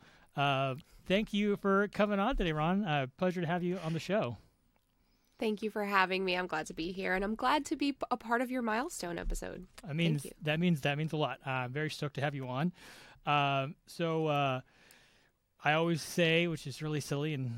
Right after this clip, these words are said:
Speaker 1: not super clever, but the best place is always to start at the beginning. So, uh, talk to me about, uh, what got you into Magic. When did you start playing, and what kinda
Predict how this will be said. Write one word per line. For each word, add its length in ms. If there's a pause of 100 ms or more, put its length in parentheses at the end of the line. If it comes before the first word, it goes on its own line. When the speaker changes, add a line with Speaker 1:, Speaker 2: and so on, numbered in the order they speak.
(120)
Speaker 1:
not 160
super 180
clever, 320
but 140
the 80
best 240
place 240
is 100
always 300
to 100
start 240
at 60
the 60
beginning. 600
So, 400
uh, 380
talk 220
to 120
me 80
about, 340
uh, 360
what 180
got 220
you 80
into 100
Magic. 380
When 100
did 60
you 40
start 200
playing, 420
and 140
what 100
kinda 260